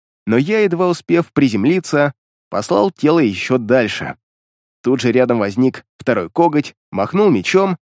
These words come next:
но не достал меня. Я выкинул руку с копьём сразу после его удара, но зверь успел отпрянуть. Наконечник резанул его по подбородку, оставив красную полосу.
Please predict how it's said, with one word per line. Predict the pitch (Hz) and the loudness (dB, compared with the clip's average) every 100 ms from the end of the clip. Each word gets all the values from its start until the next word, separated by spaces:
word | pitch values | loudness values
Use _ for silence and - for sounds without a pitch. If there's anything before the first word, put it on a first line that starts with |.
| _ _ _ | _ _ _
но | 113 151 202 - - | 0 2 0 -2 2
не | 160 | 4
достал | 180 185 - 208 123 | 4 0 0 0 2
меня. | 92 80 71 _ _ _ _ _ _ | -2 -6 -10 _ _ _ _ _ _
Я | 110 127 | -4 0
выкинул | 160 156 131 135 | 0 2 2 2
руку | 143 127 | 0 -2
с | |
копьём | 110 92 123 143 - _ _ | -4 -2 2 2 0 _ _
сразу | - 151 143 127 | -4 -2 0 0
после | 139 135 117 | -2 2 0
его | 104 | 2
удара, | 95 123 175 165 147 _ _ _ _ - | -2 0 2 2 -2 _ _ _ _ -8
но | 101 131 | -4 -2
зверь | 202 233 | 0 0
успел | 147 - 156 165 - | 0 0 0 0 -2
отпрянуть. | - 139 - 135 90 - - _ _ _ _ _ - | -8 -6 -2 -2 -2 -10 -20 _ _ _ _ _ -12
Наконечник | 95 123 147 156 - 135 117 | -4 0 4 2 2 -2 -2
резанул | 110 110 143 | -2 2 2
его | 127 110 104 | 2 2 0
по | - 127 | 0 -4
подбородку, | 127 95 92 170 - 139 139 131 _ _ - | -2 -4 0 0 0 0 0 0 _ _ -12
оставив | 95 - 202 196 | -10 -2 -2 -2
красную | 113 117 - 123 | -2 -2 0 -2
полосу. | 120 127 135 - 69 | 2 0 0 -6 -12